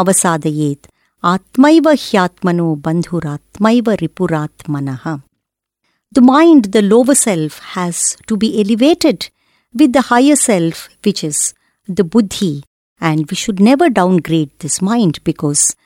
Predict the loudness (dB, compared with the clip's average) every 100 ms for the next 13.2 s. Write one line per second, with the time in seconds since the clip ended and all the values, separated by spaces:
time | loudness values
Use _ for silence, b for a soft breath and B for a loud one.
0 | _ _ -4 -2 0 0 2 4 2 0
1 | -6 -2 0 0 -2 -6 -6 -4 -4 0
2 | 0 2 -2 -2 -2 0 -2 -4 -16 _
3 | _ -2 0 0 -4 -6 -2 0 2 0
4 | -6 -6 -2 0 0 -4 -12 _ _ _
5 | 0 2 2 -2 -6 -8 -6 -4 -4 -4
6 | -8 _ _ _ -4 -2 -2 -4 -6 -4
7 | 0 0 -2 -4 -8 -18 _ -2 2 4
8 | 2 0 -10 _ _ _ _ _ _ _
9 | -6 -4 -4 -4 -4 -4 -2 -2 0 2
10 | 2 0 0 0 -2 -4 -6 -4 0 0
11 | 0 0 0 -2 -4 -2 -4 -2 -4 -4
12 | -6 -8 -6 -6 -6 -10 -8 -8 -6 -8
13 | -8 -10